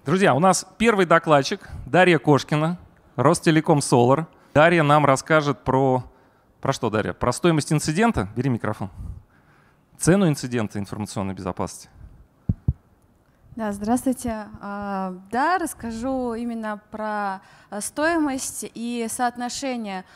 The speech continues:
Speaker 2: а, того, сколько стоит инцидент для атакованной компании и сколько туда вкладывают именно злоумышленники, да, чтобы было понимание, потому что все мы отлично знаем, чтобы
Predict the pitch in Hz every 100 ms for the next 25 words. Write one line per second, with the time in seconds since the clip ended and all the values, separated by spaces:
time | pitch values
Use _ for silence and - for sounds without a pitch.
0 | - - 196 202 202 233 247 226 - 262
1 | 247 226 214 - 226 226 226 - 208 226
2 | 214 208 196 190 202 196 185 190 202 -
3 | 311 359 330 302 294 277 277 269 262 247
4 | 233 - 247 247 - 247 254 247 226 214
5 | - - 220 220 220 - 233 240 220 220
6 | 226 220 214 196 196 220 226 233 220 -
7 | 190 180 170 165 185 247 - 202 185 185
8 | - 196 220 202 196 208 208 269 311 269
9 | - 202 208 214 202 - 220 202 208 202
10 | 208 214 262 269 - 202